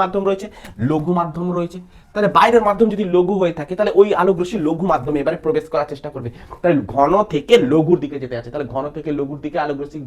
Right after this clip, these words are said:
গেলে কি হয়? না, অবিলম্ব থেকে দূরে সরে যাবে। তাহলে শীত রশ্মি অবিলম্ব থেকে দূরে সরে গেছে, সোজা পথে আর আসেনি, দূরে সরে গেছে। পুরো কনসেপ্ট এখানটায় ভরে ভরে আছে। এবারে লক্ষ্য করো, তাহলে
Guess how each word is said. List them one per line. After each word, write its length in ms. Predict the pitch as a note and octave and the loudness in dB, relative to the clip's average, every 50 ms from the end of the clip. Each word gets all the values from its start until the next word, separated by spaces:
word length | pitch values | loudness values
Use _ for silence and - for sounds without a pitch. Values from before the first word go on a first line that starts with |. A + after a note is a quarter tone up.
| A#2+ B2 | -8 -6
গেলে 160 | C#3+ C#3+ D3 | -4 -4 -6
কি 140 | D3 - D#3+ D3+ | -6 -10 -10 -8
হয়? 160 | D3+ D3+ - - - - - - | -8 -8 -8 -10 -14 -20 -10 -6
না, 80 | F#3 - | -4 -4
অবিলম্ব 400 | D3+ C3 C3 D3+ D3 C3 C3+ C3 | -2 -2 -2 0 0 -2 -2 -4
থেকে 180 | B2 C#3 C#3 - | -6 -6 -6 -6
দূরে 340 | - A#2+ A2+ C#3+ C#3+ C3+ C3 A#2+ | -6 -4 -4 -2 0 0 0 0
সরে 220 | - A2 G2 F#2+ F2+ | -2 -4 -6 -6 -6
যাবে। 140 | F2 F#2 - - - - - | -8 -12 -16 -18 -20 -10 -2
তাহলে 160 | - E3+ E3 - - - | 0 2 2 0 -2 -6
শীত 180 | - D#3+ - E3+ | -12 -10 -6 -4
রশ্মি 360 | D3+ C#3+ C#3 - - - C4+ D4+ - - F3 - - B2 | -4 -4 -4 -6 -8 -8 -8 -8 -10 -14 -14 -10 -6 -2
অবিলম্ব 300 | D3+ E3+ D#3+ C3+ A#2+ A#2+ | 0 0 0 0 0 -2
থেকে 180 | A#2+ D#3 - - | -4 -4 -4 -4
দূরে 280 | - A#2 C#3+ D#3 C#3+ C3+ | -4 -2 -2 -2 -2 -2
সরে 200 | - B2 A2 G#2 | -2 -4 -6 -6
গেছে, 160 | G2+ - G#2 | -6 -8 -12
সোজা 320 | - - D3+ D#3 D#3 D3 C#3 | -10 -6 -4 0 0 0 0
পথে 200 | D3 C#3+ - D#3+ | 0 0 0 0
আর 80 | D3 B2+ | 0 0
আসেনি, 280 | - - E3+ F#3 D4 F4 - - - A#2 | 0 -2 -4 -4 -4 -6 -8 -12 -10 -6
দূরে 160 | A#2+ C#3 C3 B2 | -4 -2 -2 -2
সরে 200 | - A#2+ A2 G2 | -4 -6 -10 -10
গেছে। 140 | G2 - - - - - - - - | -12 -16 -20 -20 -20 -20 -20 -12 -6
পুরো 260 | F#3+ G#3+ A3 A3 G#3+ F#3+ - | -2 4 6 6 6 6 4
কনসেপ্ট 340 | E3 D3+ D3 - D#3+ D3 A#2+ | 0 -4 -4 -4 -6 -6 -6
এখানটায় 360 | A#2 A2 - B2 B2+ - - - F2+ | -6 -8 -8 -8 -6 -6 -8 -6 -6
ভরে 180 | A#2 B2+ B2 A#2 | -6 -6 -6 -6
ভরে 200 | G2 F#2+ G2+ F#2 F2+ - | -8 -10 -14 -16 -16 -16
আছে। 120 | - - - - - - - - - - - - | -18 -20 -20 -20 -20 -20 -20 -20 -20 -14 0 6
এবারে 220 | A3 A#3+ B3 G#3+ D#3 C#3+ | 8 10 10 10 10 6
লক্ষ্য 180 | - - B2 | 2 0 -4
করো, 180 | - F#2 F2 - - - - - - | -6 -6 -8 -10 -14 -20 -20 -10 -4
তাহলে 160 | - G#3 A#3 | 2 4 4